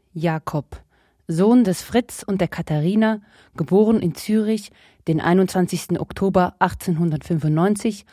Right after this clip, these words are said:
wohnhaft in Neu-Arlesheim, vermisst seit dem einunddreißigsten Dezember neunzehnhundertzweiundzwanzig, vierundzwanzig Uhr,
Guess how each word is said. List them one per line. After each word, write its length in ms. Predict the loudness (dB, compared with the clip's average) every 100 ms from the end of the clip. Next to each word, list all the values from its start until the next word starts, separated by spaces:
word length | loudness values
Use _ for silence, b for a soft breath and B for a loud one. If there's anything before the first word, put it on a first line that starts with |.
| b b _
wohnhaft 500 | 2 4 4 0 0
in 120 | 0
Neu-Arlesheim, 920 | 0 0 2 2 2 0 -2 -2 -4 B B _
vermisst 580 | 0 2 2 -2 -14 _ _ -4
seit 300 | -2 0 -2
dem 140 | -6 -2
einunddreißigsten 760 | 0 2 0 0 -2 -4 -6 -6
Dezember 560 | -4 -2 0 0 -2 -4
neunzehnhundertzweiundzwanzig, 1200 | -4 -2 -2 0 -2 -4 -4 -4 -4 -4 -4 -6
vierundzwanzig 640 | -4 -4 -4 -8 -8 -10
Uhr, 300 | -2 0 0